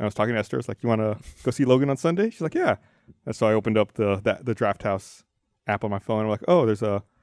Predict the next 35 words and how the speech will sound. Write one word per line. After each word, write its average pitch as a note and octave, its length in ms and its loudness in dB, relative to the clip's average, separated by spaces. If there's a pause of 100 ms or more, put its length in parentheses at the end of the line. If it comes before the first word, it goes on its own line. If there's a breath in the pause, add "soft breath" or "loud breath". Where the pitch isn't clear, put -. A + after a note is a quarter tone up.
(260)
there's G2+ 120 -8
a G2+ 40 -2
one A2+ 140 0
P C#3+ 120 -6
M C#3 80 -4
showing, F#3 300 -6
one A#2+ 160 -6
ten. B2 220 -8 (260)
Wanna A2 160 -6
see - 120 -8
it - 100 -10
one C3+ 120 -4
ten D#3+ 120 -6
on D3+ 40 -10
Sunday?" G3+ 300 -4
Like, A2+ 180 -8
she's - 160 -16
like, C3+ 100 -8
"Yeah." G#3+ 200 2 (380 soft breath)
Bought G#2+ 120 2
the G#2+ 80 -8
tickets. - 500 -8 (340)
Didn't A#2+ 100 -6
think A2+ 120 0
about F#2+ 240 2
it. G2 140 -4 (340)
Sunday A2 300 0
showed A2+ 200 2
up A2 100 0
at - 60 -20
the A#2 60 -14
theater. G#2 360 2
I - 20 -2
was G2+ 120 -6
like, F#2 120 -6